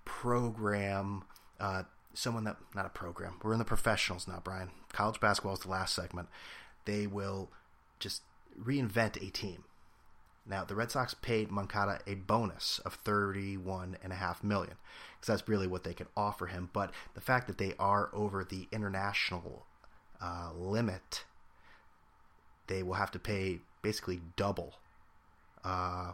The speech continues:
well, they pay a hundred percent tax on it, so it ends up being about sixty-three million. The Yankees decided not to, not get involved. Uh, I think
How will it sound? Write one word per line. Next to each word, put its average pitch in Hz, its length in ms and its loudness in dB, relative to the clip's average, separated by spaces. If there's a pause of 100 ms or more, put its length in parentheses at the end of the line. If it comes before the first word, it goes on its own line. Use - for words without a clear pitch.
well, 117 100 0
they 98 60 4
pay 92 120 -4
a 87 60 -4
hundred 90 240 -2
percent 87 320 -2 (480)
tax - 580 0
on 101 200 6
it, 92 100 -4
so 107 160 2
it 107 80 4
ends 110 160 2
up 95 140 -2
being 95 180 0
about 92 240 -8
sixty-three 117 640 -2
million. 82 320 -8 (1900)
The 120 100 -4
Yankees 151 800 4 (640)
decided 107 460 2
not 107 260 6
to, 98 200 0 (440)
not 95 240 0
get - 120 0
involved. 87 420 -2 (1200)
Uh, 98 440 2
I 101 120 0
think 220 280 0